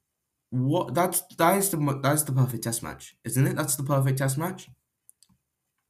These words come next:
That's the perfect day. Test cricket one. <laughs> Test cricket one. Like, y-, you, y-, you can't really explain what happened. I remember watching the game live. Um,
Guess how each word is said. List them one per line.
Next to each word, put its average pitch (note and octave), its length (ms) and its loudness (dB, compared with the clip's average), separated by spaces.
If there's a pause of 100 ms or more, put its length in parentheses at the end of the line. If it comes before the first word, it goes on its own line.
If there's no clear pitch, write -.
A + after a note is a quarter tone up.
(760)
That's - 220 2
the F3 100 0
perfect C#3 480 0
day. C3+ 300 -2 (260)
Test E3+ 220 -2
cricket E3+ 260 -2
one. C#3+ 460 0 (220)
<laughs> - 260 -10
Test G3+ 300 2
cricket G3 280 -6
one. F3+ 400 -2 (300)
Like, E3 180 0
y-, A#2+ 60 -4
you, C#3+ 680 -2 (720)
y-, C3+ 100 0
you C3 360 4
can't C#3 320 -2
really A#2+ 500 0 (300)
explain A2+ 440 0
what G#2 80 -2
happened. A2 280 -4
I G#2+ 80 -4
remember A2+ 580 -2 (140)
watching A2 400 -4
the G#2 60 -8
game G2 280 -4
live. G2 440 -4 (680)
Um, G2+ 520 -6